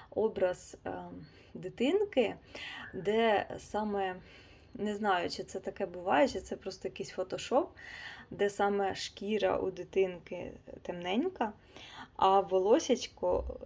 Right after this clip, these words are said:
таке з кучеріків, і вони світленькі. Ну, я не знаю, мені так цього хочеться. Тому подивимось, подивимось. Але, а, однозначно я починаю далі в'язати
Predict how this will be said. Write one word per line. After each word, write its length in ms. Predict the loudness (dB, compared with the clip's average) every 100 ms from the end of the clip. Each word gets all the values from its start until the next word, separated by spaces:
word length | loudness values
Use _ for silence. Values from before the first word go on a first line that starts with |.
| -14 -10
таке 360 | -4 2 2
з 80 | 0
кучеріків, 920 | -10 -6 4 6 8 4 2 -4 -4
і 40 | -4
вони 260 | 2 2
світленькі. 800 | 2 -2 -2 0 -2 -2 -10 -12 -4
Ну, 200 | 2 2
я 260 | 4 4 2
не 100 | 0
знаю, 260 | -6 -2
мені 180 | 0 0
так 440 | 2 6 6 4
цього 240 | -2 0 0
хочеться. 580 | -2 -4 -6 -8 -6 -6 -12 -20 -20 -20 -20 -20 -20 -20 -20 _ -10
Тому 360 | -2 2 4 2
подивимось, 800 | 4 2 4 2 2 0 0 -4
подивимось. 600 | -8 -4 -2 -2 -4 4
Але, 440 | 8 8 8 8 4 -2 -16 -18 -20 -20 -20 -20 -10
а, 360 | -4 -2 -2 -4 -8 -10
однозначно 720 | -6 -4 0 4 4 4 2
я 180 | 4 2
починаю 600 | 0 -6 -2 0 0 0
далі 320 | -2 -2 -4
в'язати 600 | -4 -2 2 0 0 -6